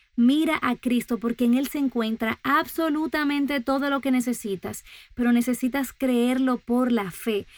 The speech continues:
Y el segundo reto que quiero darte, no solamente que seas fuerte, pero que seas fuerte correctamente en Cristo, es que también permanezcas firme. Y en el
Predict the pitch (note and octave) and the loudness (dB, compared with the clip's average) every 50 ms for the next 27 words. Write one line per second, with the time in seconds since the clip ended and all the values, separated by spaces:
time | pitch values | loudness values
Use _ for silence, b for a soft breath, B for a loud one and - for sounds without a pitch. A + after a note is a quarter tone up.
0 | B B B - C#4+ D#4 D4 - - D#4 D4 D#4 F#4+ G#4 G#4+ G4+ E4 D#4+ D#4 A#3+ | B B B 0 0 0 0 0 -2 -2 0 0 0 2 2 2 2 0 0 -2
1 | C4 B3 A#3+ A3+ - A#3+ A#3+ A#3+ B3 A#3+ G#3 G3 F#3 - G#3 G#3+ A#3 D4 D#4 D#4+ | -2 -2 -4 -4 -2 0 0 2 2 0 0 -2 -4 -4 -4 -4 -2 -2 -2 0
2 | D#4 D#4+ D4 C4 C4 - B3 A#3 - B3+ A#3+ B3 A#3 - - - - B3+ B3+ A#3+ | 0 0 -2 -2 -2 -4 -4 -2 0 -2 -2 -2 -2 -6 -10 -6 -2 0 2 2
3 | B3 B3 A#3+ - - G#3 G#3+ B B B B B B - B3+ B3 B3 A#3+ B3+ A#3+ | 2 0 0 -2 -4 -8 -8 B B B B B B -4 -2 -2 0 0 0 0
4 | C#4 C#4+ C4 - - D#4+ E4 F4 - E4+ D4+ - - C4 B3 G3+ A#3 A3+ A3+ A#3+ | -2 -2 -4 -4 -2 0 0 0 0 -2 -4 -2 -2 -2 0 0 2 2 2 2
5 | B3 - - C#4 C4+ B3+ A#3 G#3 F#3+ F#3+ F#3+ - C#4+ D#4 - _ G#3 B3+ C#4 D#4 | 0 0 0 2 4 4 4 4 2 0 -2 -2 -4 -8 -6 _ 0 0 2 2
6 | D4 - - C4+ B3 A#3+ A#3 G#3 - - - - B3+ B3 B B B B B B | 0 0 0 2 4 4 2 2 0 -4 -6 -6 -6 -6 B B B B B B
7 | B B C#4 C4 - - C#4+ D#4 D4+ C#4+ C4+ C4 B3 B3 A#3+ A#3 B3 A#3+ A#3 A#3 | B B -4 -4 -2 -2 -2 0 2 2 4 4 4 4 4 4 4 4 4 4
8 | A3+ A3 A3 A#3 B3+ C#4 A#3 - - - C4 A#3+ A#3 - - - - - C4 B3+ | 4 2 2 2 2 2 0 -2 -2 -2 0 0 -2 -4 -10 -14 -6 -2 0 2
9 | C4 C#4 B3+ B3 G#3+ G3 G3+ G#3+ A3 A3+ A#3 A#3 A3+ | 2 2 2 2 0 0 0 0 0 2 0 0 -2